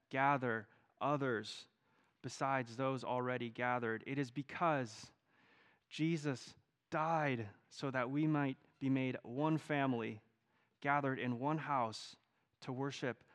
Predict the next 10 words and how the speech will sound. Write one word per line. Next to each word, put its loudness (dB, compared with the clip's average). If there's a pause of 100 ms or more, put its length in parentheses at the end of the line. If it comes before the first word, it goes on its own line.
(120)
the -8
one 2
true -4
God 0 (380)
together -2 (320)
for -6
all 2
eternity. -2 (2250)
I -4
implore 2